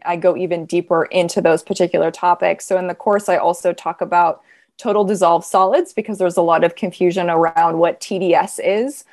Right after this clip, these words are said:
Um, and I, I just go deeper into problems with tap water, more about filters and, and the different types of filtration and all of that good stuff.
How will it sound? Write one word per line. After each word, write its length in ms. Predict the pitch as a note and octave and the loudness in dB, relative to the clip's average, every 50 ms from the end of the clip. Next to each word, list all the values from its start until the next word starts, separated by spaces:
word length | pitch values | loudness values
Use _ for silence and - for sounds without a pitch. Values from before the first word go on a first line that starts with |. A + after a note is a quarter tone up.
| _ _ _ _ _ | _ _ _ _ _
Um, 340 | - F#3+ F3+ F3 F3 E3+ E3+ - | 0 2 4 4 4 2 2 0
and 120 | - G#3 G3+ | 0 2 2
I, 120 | F#3+ F#3 | 2 2
I 160 | - - F3+ | 2 2 0
just 220 | F3+ - F3+ - _ | 0 -2 -8 -4 _
go 300 | F#3+ F3+ F3+ E3+ D#3 _ | 2 2 2 2 -2 _
deeper 340 | - G3 G3 F#3 - F#3+ E3+ | -8 -6 -6 -2 -2 -2 -2
into 760 | - - F3+ F#3 F3+ - - - - F3+ E3+ E3+ E3 D#3 - _ _ | -2 -4 -6 -6 -6 -10 -14 -4 -2 0 0 0 0 -2 -6 _ _
problems 400 | - A3 - F3+ G3+ F3+ E3+ - | 0 0 2 2 0 -2 -2 -6
with 120 | E3+ F3 | -8 -8
tap 340 | - - - G3+ G3 - - | -6 -2 0 0 0 0 0
water, 600 | F3 F3 F3 F3 F3 E3+ F3 F3 E3+ E3+ F3 F3 - | 2 2 2 2 0 -2 -2 -2 -4 -6 -8 -8 -8
more 240 | G3 G3 G3 G3 | -2 2 4 4
about 340 | G3 F#3 F3 E3 - - - | 4 4 2 0 0 -4 -6
filters 480 | - A3+ A3 G#3 - A#3 G3+ G3+ F#3+ F#3+ | -4 -4 -4 -2 -4 -4 -4 -4 -2 -4
and, 260 | F3 E3 E3+ E3 - | -6 -6 -6 -8 -8
and 120 | - - | -6 -4
the 60 | D#3+ D#3+ | -4 0
different 360 | D#3+ F#3 F#3+ - G3+ - - | 0 0 0 0 -4 -6 -2
types 300 | - F#3+ F#3+ E3+ - - | 0 0 0 0 0 -6
of 120 | F3 E3+ | -6 -4
filtration 580 | - - E3+ D#3 - - E3 F3 - - E3 E3 | -2 -2 -2 -2 0 -2 -4 -4 -2 -6 -6 -6
and 120 | E3 D#3+ | -6 -4
all 200 | - - - - | -4 -2 -2 -2
of 100 | - - | -4 0
that 240 | - A#2 - - - | 0 0 0 0 0
good 160 | - - - | -2 -2 -2
stuff. 340 | - - - - - - - | 0 -2 0 0 0 0 -2